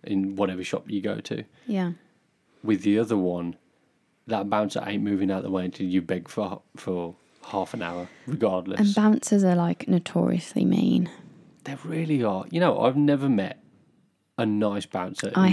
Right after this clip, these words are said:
Speaker 2: have.
Speaker 1: Really?
Speaker 2: In New York.
Speaker 1: Okay.
Speaker 2: He was a gem. He didn't even get up.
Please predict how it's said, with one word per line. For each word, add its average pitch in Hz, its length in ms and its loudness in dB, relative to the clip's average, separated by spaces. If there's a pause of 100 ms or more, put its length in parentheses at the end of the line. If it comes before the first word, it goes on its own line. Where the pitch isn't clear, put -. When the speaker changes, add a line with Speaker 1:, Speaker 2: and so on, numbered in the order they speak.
Speaker 2:
have. 175 260 -4 (320)
Speaker 1:
Really? 104 280 -6 (140)
Speaker 2:
In 175 160 4
New 165 80 2
York. 170 540 -2 (600)
Speaker 1:
Okay. 110 240 -10 (500)
Speaker 2:
He 196 100 6
was 175 140 4
a 165 60 2
gem. 165 360 0 (380)
He 190 60 6
didn't 180 200 8
even 165 200 4
get 160 180 0
up. 170 240 -2